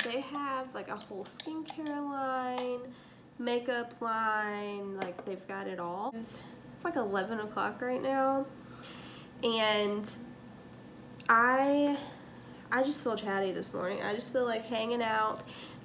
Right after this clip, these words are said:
I just made me a brand new cup of coffee, and, like, this mug is bomb. So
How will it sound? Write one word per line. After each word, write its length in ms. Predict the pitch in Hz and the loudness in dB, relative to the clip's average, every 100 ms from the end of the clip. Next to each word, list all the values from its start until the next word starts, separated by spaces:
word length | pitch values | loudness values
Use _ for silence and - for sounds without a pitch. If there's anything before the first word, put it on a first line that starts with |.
| - | 0
I 100 | 208 | 2
just 300 | 196 214 - | 2 -2 0
made 160 | 214 | 2
me 240 | 208 208 202 | 4 4 4
a 100 | 202 | 0
brand 580 | 202 202 202 208 226 233 | 2 2 2 2 2 0
new 140 | 233 | 0
cup 240 | 240 233 | 0 0
of 80 | 247 | 0
coffee, 600 | - 214 214 214 208 - - | 2 2 2 2 0 0 0
and, 480 | 190 190 185 185 | 0 2 2 0
like, 460 | - - - - - - - - - - - - - | -2 -2 -4 -4 -6 -12 -14 -14 -14 -14 -14 -16 -10
this 160 | - - | -8 -4
mug 180 | 208 214 | -2 0
is 120 | 240 | 0
bomb. 480 | 233 226 214 208 226 - - - | 2 2 2 -2 -6 -10 -16 -14
So 920 | - - - 554 587 247 - 262 | -14 -12 -2 0 2 0 0 0